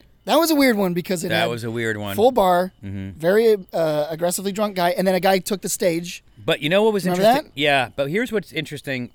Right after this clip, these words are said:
Speaker 2: about that. So we've done a hundred seventy shows. We don't have real problems anymore.
Speaker 1: No.
Speaker 2: In the beginning, I felt like you and I, neither one of us was really comfortable with our material,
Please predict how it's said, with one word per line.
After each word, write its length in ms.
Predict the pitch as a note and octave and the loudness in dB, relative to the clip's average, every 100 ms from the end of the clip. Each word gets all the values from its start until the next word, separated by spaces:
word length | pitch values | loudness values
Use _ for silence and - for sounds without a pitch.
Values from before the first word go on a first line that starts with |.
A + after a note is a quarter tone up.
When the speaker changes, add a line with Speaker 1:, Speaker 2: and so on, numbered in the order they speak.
| - | -8
Speaker 2:
about 440 | A2+ A#2 A#2 F#2+ | -2 0 0 -2
that. 360 | G#2+ G2+ F#2 - _ _ _ | -4 -2 -4 -8 _ _ _
So 440 | - - B2 A#2 A2 | -12 -6 -4 -2 -6
we've 200 | A#2 C3+ | -8 -6
done 140 | E3 | -6
a 40 | |
hundred 260 | C#3+ G3 F#3+ | -4 -4 -4
seventy 300 | - C3+ B2 | -4 -6 -6
shows. 480 | - G2+ F2+ F2+ - - _ _ _ - _ _ _ - _ | -6 -6 -6 -10 -18 -20 _ _ _ -20 _ _ _ -20 _
We 80 | C#3+ | -8
don't 440 | A#2 D3 D#3+ F3+ - | 0 2 4 0 -8
have 600 | G2 C3+ B2+ A#2+ G#2 - _ _ _ _ _ - | -6 -2 0 -2 -6 -18 _ _ _ _ _ -18
real 560 | G#2+ G#2+ C3 C3 B2 A2+ | -10 -4 0 0 -2 -4
problems 600 | - G#2 G#2+ G2+ F#2 F2+ | 2 4 2 0 -6 -8
anymore. 460 | E2+ E2 D2 D2 _ - | -8 -8 -10 -14 _ -18
Speaker 1:
No. 280 | C3 G#2 - _ _ _ _ _ _ - - | -18 -18 -20 _ _ _ _ _ _ -20 -8
Speaker 2:
In 140 | B2+ | -4
the 60 | C3+ | -2
beginning, 640 | C3+ A#2 C#3+ D#3 A#2 G#2+ F#2+ _ - | -2 0 0 0 -2 -4 -10 _ -8
I 140 | A2+ B2 | -4 -4
felt 340 | - B2+ A2+ | -2 -2 0
like 180 | A2 F#2+ | -4 -4
you 180 | A#2+ C#3+ | -4 -4
and 80 | |
I, 320 | A#2+ A2 A2 F#2 _ - | -2 -2 -4 -8 _ -16
neither 380 | G#2 B2 D#3 D3 | -8 -4 -2 -2
one 140 | C#3 | -2
of 100 | A#2+ | -2
us 320 | A2+ - - _ _ _ _ | -2 -4 -14 _ _ _ _
was 220 | A2+ A2+ G#2+ | -6 -6 -4
really 300 | A#2+ C3 A#2 | -4 -4 -6
comfortable 520 | - B2+ - A2+ G#2+ | -8 -10 -8 -8 -6
with 100 | G#2 | -4
our 100 | G2 | -6
material, 580 | F#2+ - A#2 C#3+ F#3+ | -8 -10 -6 -4 -6